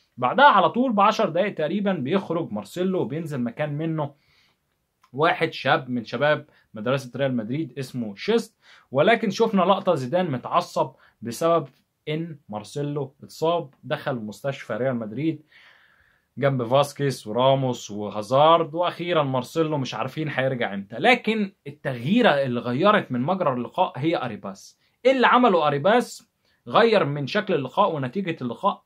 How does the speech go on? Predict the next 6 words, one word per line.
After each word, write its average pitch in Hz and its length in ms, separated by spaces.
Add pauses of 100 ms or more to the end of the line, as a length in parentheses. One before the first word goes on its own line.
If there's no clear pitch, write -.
تلات 226 240
حاجات 226 420
عملها 196 380
زيدان 185 320
بتغيير 160 460
أريباس. 101 580